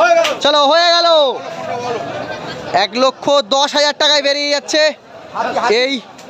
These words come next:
ছোট হাতি নাকি? ছোট হাতি। আরও একবার আপনাদের বলছি,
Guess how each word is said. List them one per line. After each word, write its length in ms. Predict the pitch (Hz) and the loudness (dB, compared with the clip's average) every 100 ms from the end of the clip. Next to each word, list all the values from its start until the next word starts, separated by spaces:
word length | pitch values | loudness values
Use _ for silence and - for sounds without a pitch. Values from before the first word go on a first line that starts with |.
| - - | -18 -6
ছোট 160 | - 294 | 0 2
হাতি 220 | 320 247 | 2 0
নাকি? 300 | 262 330 277 185 - 208 196 - - - | -2 0 -2 -4 -10 -10 -8 -10 -12 -8
ছোট 200 | - 240 | 0 2
হাতি। 400 | 254 233 220 151 - 202 | 2 0 -2 -8 -8 -10
আরও 180 | 190 233 | -2 0
একবার 340 | 240 220 247 - - - - | 2 2 0 0 -10 -10 -2
আপনাদের 440 | 165 196 233 247 | 0 0 2 2
বলছি, 520 | 240 269 277 - 311 | 2 2 0 2 2